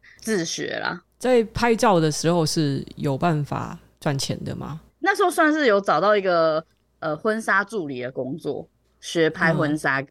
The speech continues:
Speaker 1: 然后会开始录影跟剪辑是，就是那时候的老板看到我去帮我一个朋友拍那个他们开幕的影片，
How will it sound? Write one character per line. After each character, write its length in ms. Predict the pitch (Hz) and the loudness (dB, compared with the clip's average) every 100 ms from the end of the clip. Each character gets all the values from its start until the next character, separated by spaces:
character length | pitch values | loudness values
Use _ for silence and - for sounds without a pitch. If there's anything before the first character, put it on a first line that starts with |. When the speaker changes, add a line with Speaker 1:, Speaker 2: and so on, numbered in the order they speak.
| _ | _
Speaker 1:
然 120 | 180 | -2
后 160 | 233 269 | 0 2
会 180 | 320 269 | 4 2
开 220 | 226 233 | 2 0
始 160 | 233 180 | 0 -2
录 240 | 247 202 | 0 2
影 140 | 139 | 0
跟 180 | 147 175 | 0 -2
剪 240 | 170 139 135 | -2 -4 -4
辑 160 | 139 | -8
是， 420 | 143 175 151 143 143 | -6 -4 0 -2 -2
就 100 | 247 | 0
是 80 | 269 | 2
那 140 | 247 | 0
时 100 | - | 0
候 140 | 196 | 0
的 100 | 175 | 2
老 220 | 151 135 143 | 2 0 0
板 280 | 147 135 - | -2 -4 -10
看 220 | - 185 | -6 -2
到 420 | 160 160 143 127 - _ _ _ - | 2 4 2 0 -6 _ _ _ -6
我 300 | 151 131 - _ _ _ - | -4 -4 -6 _ _ _ -6
去 160 | - | -2
帮 240 | 208 202 202 | 2 2 4
我 140 | 180 | 4
一 60 | 160 | 4
个 100 | 175 | 0
朋 180 | 185 175 | 2 2
友 220 | 180 147 | 2 0
拍 420 | 170 160 160 151 - _ | 0 0 0 -4 -12 _
那 160 | 180 175 | -6 -2
个 100 | 165 | -2
他 80 | 190 | -2
们 140 | 175 | -4
开 240 | - 165 | -4 -4
幕 180 | 175 175 | -4 -6
的 160 | 143 95 | -6 -10
影 140 | 92 | -12
片， 260 | - 143 | -6 -6